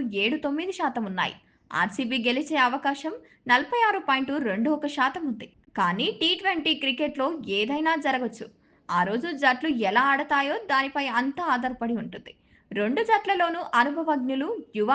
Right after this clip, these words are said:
ఆటగాళ్లు ఉన్నారు కాబట్టి ఈ మ్యాచ్ చాలా ఆసక్తికరంగా ఉండబోతోంది. ఎవరు గెలుస్తారో చెప్పడం కష్టం, కానీ బాగా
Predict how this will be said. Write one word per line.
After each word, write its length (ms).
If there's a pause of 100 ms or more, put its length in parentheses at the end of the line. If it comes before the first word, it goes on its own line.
ఆటగాళ్లు 480
ఉన్నారు 260 (380)
కాబట్టి 400 (140)
ఈ 120
మ్యాచ్ 220 (140)
చాలా 280 (100)
ఆసక్తికరంగా 720
ఉండబోతోంది. 560 (640)
ఎవరు 200 (100)
గెలుస్తారో 460 (120)
చెప్పడం 420
కష్టం, 300 (340)
కానీ 240 (160)
బాగా 300